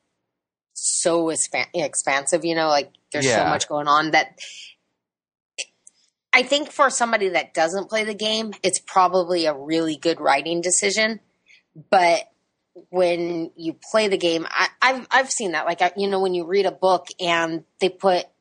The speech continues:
Speaker 1: the, it should be a two or three movie long thing, but they cram it all into one, and you're like, "Yeah, but they didn't spend enough time on this element," or,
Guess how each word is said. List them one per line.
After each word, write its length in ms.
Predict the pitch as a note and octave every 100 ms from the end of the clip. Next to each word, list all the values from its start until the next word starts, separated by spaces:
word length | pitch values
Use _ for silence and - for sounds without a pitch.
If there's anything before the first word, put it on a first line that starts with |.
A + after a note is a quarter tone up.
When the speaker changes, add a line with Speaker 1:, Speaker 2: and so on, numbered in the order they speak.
| _
Speaker 1:
the, 180 | F#3+ F#3+
it 180 | - F#3
should 180 | - F3+
be 140 | G3
a 40 | F3
two 240 | - G3+
or 120 | F#3
three 240 | F3+ F3+ E3+
movie 320 | E3+ E3+ E3
long 240 | D#3+ D#3
thing, 280 | - D#3+ F3
but 140 | D#3+ -
they 60 |
cram 320 | - - E3
it 80 | E3
all 180 | D#3+ D#3
into 160 | D3+ D3
one, 300 | C#3 D3+ E3
and 80 | D#3
you're 100 | D#3+
like, 180 | D#3+
"Yeah, 160 | G3+ G3+
but 160 | F3 F3
they 80 |
didn't 240 | E3 F3+ F3+
spend 260 | - F#3+
enough 240 | E3+ E3 D#3
time 260 | - D#3+ D3+
on 140 | D3
this 240 | D3 D3 -
element," 520 | E3 D3+ C#3+ C#3 C3 -
or, 280 | D3+ D3